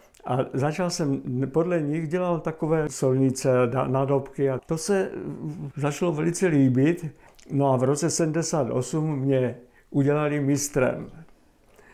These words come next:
Mistrem lidové umělecké výroby. No a tak potom jsem se, eh, dověděl, v Hradišti hledali, eh, člověka na, na opravu a výroby modrotiskových forem.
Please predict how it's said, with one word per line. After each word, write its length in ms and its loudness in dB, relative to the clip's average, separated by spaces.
Mistrem 500 0
lidové 380 2
umělecké 560 0
výroby. 520 0
No 160 0
a 40 -2
tak 200 -4
potom 300 0
jsem 320 0
se, 460 0
eh, 40 -8
dověděl, 720 2
v 20 -12
Hradišti 680 -2
hledali, 600 0
eh, 600 -20
člověka 520 -2
na, 300 -4
na 240 -4
opravu 580 -2
a 80 -4
výroby 540 0
modrotiskových 840 -2
forem. 480 -8